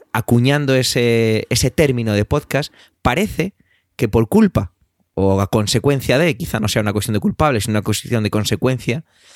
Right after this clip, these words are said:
de lo que está pasando en el podcasting actual, ese propio, esa propia definición se está modificando. En el artículo hablan de los, de los blogs, los blogs con V,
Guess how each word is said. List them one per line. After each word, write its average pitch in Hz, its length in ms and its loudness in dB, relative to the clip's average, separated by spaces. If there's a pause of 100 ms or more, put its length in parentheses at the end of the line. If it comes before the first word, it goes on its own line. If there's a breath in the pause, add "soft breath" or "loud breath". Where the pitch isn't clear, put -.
(360 loud breath)
de 113 180 2
lo 110 160 2
que - 80 -4
está 135 180 -2
pasando 143 440 0
en 104 100 0
el 98 100 0
podcasting 117 460 -2
actual, 147 380 0 (420 soft breath)
ese 170 260 0
propio, 156 440 0
esa 147 200 -2
propia 147 240 0
definición 135 520 0 (340 soft breath)
se - 160 0
está 127 220 0
modificando. 92 720 -2 (380 loud breath)
En 113 120 0
el 113 100 4
artículo 165 500 0
hablan 135 260 2
de 143 80 0
los, 113 280 2
de 98 140 0
los 90 140 0
blogs, - 380 2
los 95 180 -4
blogs 120 180 0
con 127 200 0
V, 165 280 2